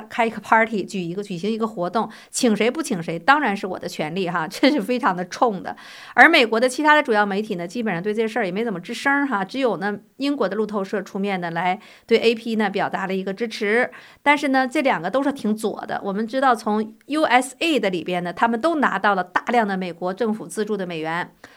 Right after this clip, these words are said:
从政府拿钱，那他就为政府发声，他也没有什么经济独立，也没有什么独立的新闻。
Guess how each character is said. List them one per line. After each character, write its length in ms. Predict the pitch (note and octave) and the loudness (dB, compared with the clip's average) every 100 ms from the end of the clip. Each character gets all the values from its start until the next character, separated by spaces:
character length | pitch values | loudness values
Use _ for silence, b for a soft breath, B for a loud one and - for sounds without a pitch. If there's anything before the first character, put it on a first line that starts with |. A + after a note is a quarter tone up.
| B | B
从 180 | C4 C4+ | 0 4
政 180 | F#4 | 4
府 80 | C4+ | 4
拿 160 | G3 G3+ | 2 2
钱， 400 | A3 F#3 G3 G3+ | 4 2 2 -2
那 100 | A3+ | -2
他 140 | G#3+ G#3+ | 0 0
就 100 | G#3+ | 0
为 120 | G#3+ | 0
政 180 | G#3 A3+ | 2 0
府 100 | F3 | 0
发 180 | G3 F#3+ | 0 0
声， 240 | G#3 G#3 | -2 -4
他 100 | A3 | -4
也 60 | F#3 | -2
没 100 | G3+ | -2
有 80 | |
什 100 | G#3 | -2
么 80 | G3 | -2
经 200 | G3+ C4+ | -2 0
济 100 | C4 | 0
独 240 | F#3+ F3+ F#3 | -2 -4 -4
立， 140 | A3 | -4
也 80 | D#3+ | -4
没 80 | G3 | -6
有 100 | F3+ | -6
什 120 | E3+ | -4
么 120 | F#3 | -6
独 240 | F3+ F#3 | -4 -4
立 100 | G#3 | -2
的 60 | G3 | -2
新 180 | G3+ G#3+ | -2 0
闻。 320 | G3+ G#3+ | 0 0